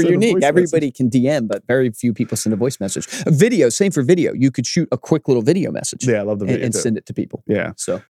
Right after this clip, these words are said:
Speaker 1: Other ideas, uh, for your story feed is story takeover. So this is something we've been doing with our own company. So if you follow at Reminder Media on Instagram. Every Tuesday, we do a Takeover Tuesday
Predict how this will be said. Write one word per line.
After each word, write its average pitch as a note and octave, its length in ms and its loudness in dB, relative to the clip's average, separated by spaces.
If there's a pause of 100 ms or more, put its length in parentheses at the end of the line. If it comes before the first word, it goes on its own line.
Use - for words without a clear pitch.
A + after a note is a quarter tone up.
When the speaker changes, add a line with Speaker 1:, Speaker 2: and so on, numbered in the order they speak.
(140)
Speaker 1:
Other F#3 200 4
ideas, E3+ 600 4
uh, C#3+ 160 2
for D3+ 240 4
your C#3 100 4
story D3+ 300 0
feed D3 260 2
is B2+ 80 0
story C#3 240 0
takeover. D#3 480 0
So C3 140 0
this C#3+ 160 -2
is C3 80 -4
something C3+ 220 -2
we've B2+ 140 0
been A#2+ 120 -4
doing B2+ 160 0
with A#2+ 120 -2
our A#2+ 160 -2
own B2+ 180 0
company. C#3 380 -4
So D#3+ 160 0
if - 140 -4
you C3+ 100 0
follow A#2+ 480 -2
at C#3 200 -2
Reminder B2+ 420 0
Media B2+ 420 0 (340)
on C3 120 0
Instagram. C#3 520 -2
Every B2 220 -4
Tuesday, B2 480 0
we A#2 140 -2
do A2 160 0
a G#2+ 40 -2
Takeover A2+ 500 -4
Tuesday E3 520 0